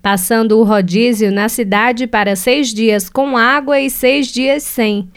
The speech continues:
Desde novembro que a companhia teve dificuldades em levar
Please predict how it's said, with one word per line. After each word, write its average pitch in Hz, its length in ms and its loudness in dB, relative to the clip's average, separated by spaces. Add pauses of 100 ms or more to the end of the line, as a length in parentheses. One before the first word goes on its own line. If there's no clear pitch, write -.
(140)
Desde 269 440 2
novembro 220 680 2
que 202 220 0
a 196 220 2
companhia 269 680 0
teve 277 400 0
dificuldades 240 1000 0
em 247 120 2
levar 233 540 0